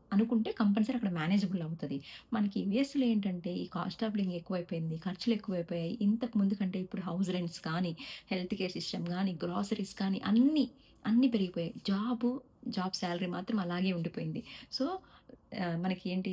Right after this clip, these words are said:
శాలరీ ఇంక్రిమెంట్ లేదు, ఆపర్చునిటీస్ తక్కువైపోయాయి, బయట సినారియోస్ బాలేవు, ఏ టైంలో ఏం అవుతుందో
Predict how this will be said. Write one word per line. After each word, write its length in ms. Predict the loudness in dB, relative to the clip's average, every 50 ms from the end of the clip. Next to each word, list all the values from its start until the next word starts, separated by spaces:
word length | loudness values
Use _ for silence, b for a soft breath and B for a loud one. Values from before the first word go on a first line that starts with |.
| -4 -6
శాలరీ 400 | -6 -4 -2 -2 0 2 2 2 0 -2 -6 -6 -4 -2
ఇంక్రిమెంట్ 440 | -2 0 0 0 0 0 -2 -2 -4
లేదు, 220 | -2 -2 -2 -4 -6 -10 B B B B B -20 -18 -10 -6
ఆపర్చునిటీస్ 540 | -6 -4 -4 -4 -6 -4 -4 -4 -4 -4 -4
తక్కువైపోయాయి, 600 | -4 -6 -4 -2 -4 -2 -2 -2 -2 -2 -2 -4 -6 -8 -8 -6
బయట 320 | -4 -2 0 0 0 0 0
సినారియోస్ 500 | 0 0 0 2 2 2 2 2 0 0
బాలేవు, 460 | -2 -2 0 0 0 -2 -2 -4 -4 -6 -4
ఏ 140 | -2 0 0 2
టైంలో 300 | 2 4 4 6 4 4
ఏం 140 | 4 2 2 2
అవుతుందో 340 | 2 0 -2 -2 -2 -4